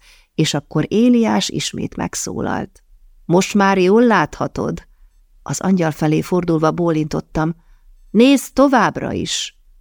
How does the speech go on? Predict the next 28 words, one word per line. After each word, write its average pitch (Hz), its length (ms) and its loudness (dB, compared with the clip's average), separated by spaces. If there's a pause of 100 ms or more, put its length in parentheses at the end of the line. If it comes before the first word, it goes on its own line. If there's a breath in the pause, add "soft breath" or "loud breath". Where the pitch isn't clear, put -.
(120)
folytatta 190 680 2
Éliás. - 840 -2 (400)
„Azt 269 220 4
szeretnénk, 151 680 -2
ha 170 120 0
emlékeznél 170 920 2
majd, 147 320 -2
hogyan 175 420 0
néz - 360 -6
ki. - 340 -12 (240)
Nem 220 200 6
mutatunk 196 500 2
most 160 200 -2
többet, 156 480 -2
annyit 226 280 2
azonban 214 400 2
el 254 260 0
kell 190 200 0
mondanom, 143 580 -2
hogy 147 220 -2
ez 220 180 0
az 214 140 0
a 180 80 -6
fiatalember, 143 840 -4
akihez 196 380 0
majd 190 220 -2
hozzámész 233 720 2
feleségül. - 880 -6